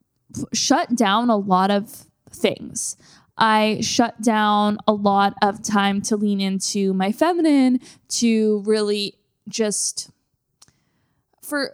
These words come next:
for lack of, like, just trying to find the words to explain it, I kind of just suspended my happiness a lot. I told myself, "Aisha, you need to buckle down. You need to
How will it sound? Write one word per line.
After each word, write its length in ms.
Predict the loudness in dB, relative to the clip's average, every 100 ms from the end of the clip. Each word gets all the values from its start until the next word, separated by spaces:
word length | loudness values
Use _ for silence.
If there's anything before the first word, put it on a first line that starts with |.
| -6
for 180 | -4 2
lack 320 | 2 0 -2
of, 120 | 0
like, 200 | 0 0 -6 _ _ -8
just 260 | 0 0 2
trying 220 | 0 0
to 180 | -2 -4
find 400 | -4 -2 0 0
the 60 |
words 300 | 0 0 0
to 100 | -2
explain 420 | -2 -4 -6 -4
it, 260 | -2 -2 -2 -2
I 120 | -4
kind 280 | 0 0 0
of 120 | -2
just 680 | -4 -4 -6 -8 -8 -10 -8
suspended 600 | -4 -4 -2 0 2 2
my 140 | 2
happiness 640 | 2 0 -2 -4 -10 -10 -10
a 40 |
lot. 320 | -12 -16 -18 -20 -20 -20 -6
I 360 | -2 0 -2 -6 -10
told 320 | -4 -2 0
myself, 680 | 0 -2 -4 -2 -2 -2 -8 _ _ _ _ _ _ _
"Aisha, 440 | -2 0 -2 -2 -2
you 200 | -4 -2
need 180 | -4
to 140 | -4 -6
buckle 640 | -2 -4 -2 -4 -4 -6 _ _ _ _ _
down. 440 | -4 -4 -4 -12 _
You 180 | -4 -2
need 240 | -2 -4
to 420 | -6 -6 -6 -10